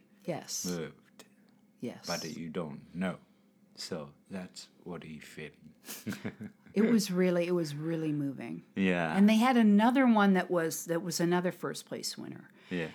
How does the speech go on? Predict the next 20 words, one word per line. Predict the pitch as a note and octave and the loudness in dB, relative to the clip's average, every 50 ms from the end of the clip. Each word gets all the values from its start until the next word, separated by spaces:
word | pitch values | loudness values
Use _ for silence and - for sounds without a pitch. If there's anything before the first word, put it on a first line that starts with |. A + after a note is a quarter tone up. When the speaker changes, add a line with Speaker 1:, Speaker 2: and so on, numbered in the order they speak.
| - - | -4 0
Speaker 1:
And | F#3 G3+ | 0 0
it | G3+ | 2
was | G3+ F#3 E3+ D#3 | 2 2 2 2
the | F#3+ - - | 2 2 4
outside | F3+ F#3 G3 G#3 G#3 - - G#3+ G#3 G#3 G#3 | 4 4 4 2 2 2 4 4 6 6 4
of | G3+ F#3 | 2 2
a | F#3+ F3+ F3 F3 E3+ | 4 4 4 4 2
house, | - G#3 F3+ D3 D3+ A3+ A#3 - - - - | 2 0 0 0 0 -2 -4 -6 -8 -8 -8
Speaker 2:
Yes. | - - - - | -8 -8 -4 -2
Speaker 1:
like, | F3+ F3+ E3 F#3 | -2 -2 0 2
outside | F#3 F#3+ F#3 - - G#3 F#3+ F#3 | 2 2 2 2 0 0 0 0
of | F3+ F#3 | 0 -2
a | |
little | F3 F3 F3+ F3+ F3 E3+ E3+ E3 D3 - - - - - _ _ _ | -2 -2 0 0 0 0 0 -2 -2 -6 -12 -18 -20 -20 _ _ _
traditional | - - F3+ - F3 E3 - - - F#3+ F3+ F3 F3 F3 | -6 -4 -2 -2 0 -2 -2 -2 0 0 0 0 -2 -4
Chinese | - - - F3+ E3 D#3+ D#3+ D#3 D#3+ E3 E3 - - | -8 -6 -4 -2 -2 0 0 0 -2 -2 -4 -6 -10
house. | - D3 A2+ F#2 D#3 G3+ - - - - - - - - - G2 | -10 -10 -10 -10 -10 -10 -12 -12 -14 -14 -18 -20 -20 -18 -12 -10
Speaker 2:
And | F#2+ F2+ F2+ F2+ | -8 -8 -6 -6
the | F2+ F2+ F2+ | -6 -8 -8
kids, | - - - G2+ G2+ A2+ B2 B2 - - - | -8 -2 0 2 2 2 2 0 -4 -10 -14